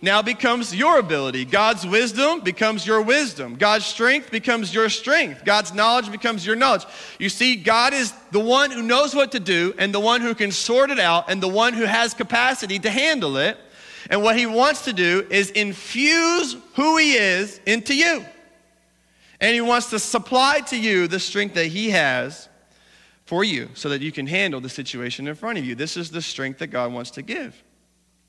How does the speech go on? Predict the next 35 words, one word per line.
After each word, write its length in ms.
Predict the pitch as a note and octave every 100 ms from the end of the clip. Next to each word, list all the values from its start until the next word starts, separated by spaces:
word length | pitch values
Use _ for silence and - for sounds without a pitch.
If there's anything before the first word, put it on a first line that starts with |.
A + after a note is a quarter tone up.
| _ _ _ _ - _
that 120 | C3
he 40 |
makes 260 | C#3 D#3 -
available 680 | E3+ F#3+ G#3+ D3 C3 C3 - -
in 180 | D3+ D3
connection 800 | - C3+ F#3 G#3 - B2 A2+ A2
to 120 | B2
Jesus 420 | A#2 A#2+ G#2+ G#2+
Christ, 460 | - - - - _ _ _ _ _ _ _ _ _ _ _
which 220 | B2 A#2+
is 120 | C3 B2+
why, 220 | D3+ E3
once 240 | C#3+ -
again, 220 | C#3 D#3
it's 160 | B2 -
not 160 | B2+ A#2
what 260 | C#3+ -
you 80 | C3
know, 240 | A2+ A2 B2+ _ _ _ _ -
but 100 | C3+
who 160 | F#3+
you 180 | G#3+ C#3
know. 180 | - - _ _ _ _ _ _ _ _ _ _ _ _
And 120 | B2
if 100 | A#2+
you 60 | C#3
want 80 |
to 60 | D3+
get 100 | C#3+
stronger, 420 | - C#3+ A#2+ G#2+ D3 _ _ _ _ _
you 60 |
got 120 | A#2+ A2+
to 60 |
get 160 | G#2 G#2
closer 400 | C#3+ B2 -